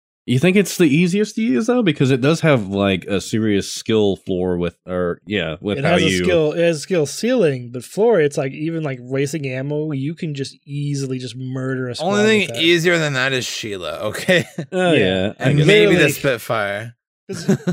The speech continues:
Speaker 2: even if you, like, you, like, you overheat it, you've still probably melted most of their shields and someone's cleaned up on that. That is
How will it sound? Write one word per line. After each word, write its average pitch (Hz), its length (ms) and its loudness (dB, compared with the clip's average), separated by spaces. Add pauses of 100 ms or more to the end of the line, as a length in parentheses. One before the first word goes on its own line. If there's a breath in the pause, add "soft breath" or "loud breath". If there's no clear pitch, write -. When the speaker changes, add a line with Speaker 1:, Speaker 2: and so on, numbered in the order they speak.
(120)
Speaker 2:
even 233 200 -2
if 214 80 0
you, 233 60 2
like, 202 200 2
you, 175 220 -2
like, 156 280 -4
you 147 280 -6
overheat 160 560 0
it, 170 180 -4
you've 165 200 -6
still 196 260 0
probably 147 540 0
melted 143 600 -2
most 135 220 -4
of - 60 -16
their 139 120 0
shields 135 300 -4
and 127 60 -12
someone's 131 240 -6
cleaned 135 280 -6
up 123 160 -8
on 117 200 -10
that. 117 200 -12
That 135 280 -8
is 123 440 -12